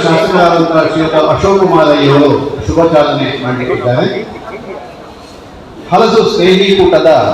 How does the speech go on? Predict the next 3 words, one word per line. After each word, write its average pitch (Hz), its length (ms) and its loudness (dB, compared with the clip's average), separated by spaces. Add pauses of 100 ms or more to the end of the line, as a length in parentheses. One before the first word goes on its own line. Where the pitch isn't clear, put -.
(2250)
ಯಶದ 220 300 2 (120)
ಹಿನ್ನೋಟ 180 440 4 (640)
ಫಲಪ್ರದ 190 480 2